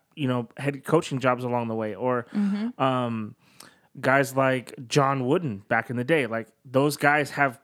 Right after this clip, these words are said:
Speaker 1: have guys underneath them that branch out to be head coaches elsewhere. Well, that's ho-, that's how you can tell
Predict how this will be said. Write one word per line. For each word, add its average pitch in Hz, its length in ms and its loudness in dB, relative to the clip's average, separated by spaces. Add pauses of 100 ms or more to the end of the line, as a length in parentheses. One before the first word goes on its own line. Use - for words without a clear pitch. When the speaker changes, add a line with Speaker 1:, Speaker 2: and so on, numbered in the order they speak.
(120)
Speaker 1:
have 127 280 0
guys 131 380 2
underneath 135 500 -4
them 113 280 -2 (440)
that 127 300 0
branch 143 340 2
out 143 260 2
to 143 120 -2
be 143 200 0
head 135 180 0
coaches 131 380 -2
elsewhere. 131 520 -2
Well, 127 220 -2
that's 135 320 2
ho-, - 120 -4 (100)
that's 143 260 0
how 160 140 4
you 143 160 2
can 123 140 -6
tell 135 400 0